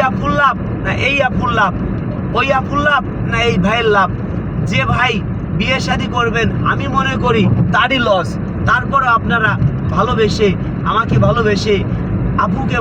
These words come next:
ভালোবেসে ঘর জামাই থাকেন, অনেকেই সংসার করতেছেন। আমি চাই যে আপনারা একটা সংসার করেন। দেখেন বন্ধুরা, কত দূরে আমরা এখন যাচ্ছি। বন্ধুরা দেখেন, কত দূরে যাচ্ছি। দিন নাই,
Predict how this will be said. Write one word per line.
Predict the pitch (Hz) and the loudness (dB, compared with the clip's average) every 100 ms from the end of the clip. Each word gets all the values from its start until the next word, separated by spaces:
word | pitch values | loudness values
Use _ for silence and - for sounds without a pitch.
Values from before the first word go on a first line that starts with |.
| 208 | 0
ভালোবেসে | 226 226 208 - 202 - - - | 2 2 2 2 0 0 -2 -2
ঘর | 170 214 202 | 0 2 2
জামাই | 214 208 190 | 2 0 0
থাকেন, | 185 180 175 - - - - | 0 0 0 0 0 0 0
অনেকেই | 240 233 226 214 185 - - - | 0 0 2 2 2 -2 -2 0
সংসার | 233 240 240 233 220 | 2 2 0 0 0
করতেছেন। | 214 - 208 - - - | 2 2 2 2 2 0
আমি | - 262 - | -2 0 0
চাই | 233 196 - - - | 0 0 0 2 2
যে | 185 - | 2 2
আপনারা | - 214 208 | 2 2 0
একটা | 196 220 190 | 0 -2 0
সংসার | - - 214 208 202 | 0 0 0 0 0
করেন। | 208 196 185 | 0 2 2
দেখেন | 214 - - | 2 0 0
বন্ধুরা, | 214 202 220 202 - - - - | 0 2 2 0 0 -2 0 2
কত | 587 - 587 | 2 2 2
দূরে | 554 539 539 247 | 2 4 4 4
আমরা | - 233 | 2 0
এখন | - 240 208 | 0 0 2
যাচ্ছি। | 202 190 - 202 - - - | 2 2 2 2 2 0 0
বন্ধুরা | 226 233 233 233 - | 0 2 2 2 2
দেখেন, | 214 233 202 - - - 254 | 2 2 2 2 0 0 0
কত | 277 554 494 | 0 0 0
দূরে | 269 508 480 | 0 2 2
যাচ্ছি। | - - 233 190 - - - | 2 2 2 2 0 0 2
দিন | 240 - 247 | 2 2 2
নাই, | 233 | 2